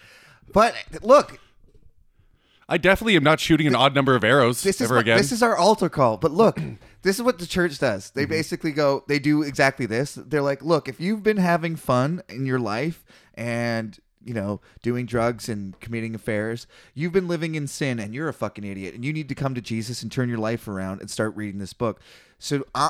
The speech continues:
Speaker 1: you, if, and now that we're reading this book to you, we're having a reverse altar call. You need to co-, you need to look, give your, read that out loud to yourself.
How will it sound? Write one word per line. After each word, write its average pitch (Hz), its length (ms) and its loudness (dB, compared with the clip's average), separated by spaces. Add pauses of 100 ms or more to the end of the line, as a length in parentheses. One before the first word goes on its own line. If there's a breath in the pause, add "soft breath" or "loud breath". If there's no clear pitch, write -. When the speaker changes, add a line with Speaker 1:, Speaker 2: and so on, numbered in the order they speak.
(480)
Speaker 1:
you, 175 580 6
if, 127 180 -6
and 131 160 -6
now 151 160 2
that 180 80 0
we're 156 100 -2
reading 180 220 2
this 170 140 -4
book 214 240 2
to 123 100 -10
you, 120 200 2
we're 139 180 2
having 151 300 2
a 147 40 -6
reverse 139 420 0
altar 139 340 0
call. 98 320 0
You 131 180 -2
need 175 220 -6
to - 80 -4
co-, 143 260 -6
you 143 140 -4
need 175 200 -6
to 180 160 0
look, 139 300 0
give 214 220 0
your, 254 100 -8 (380 soft breath)
read 302 340 2
that 302 240 6
out 269 240 6
loud 180 320 6
to 214 120 0
yourself. 165 760 0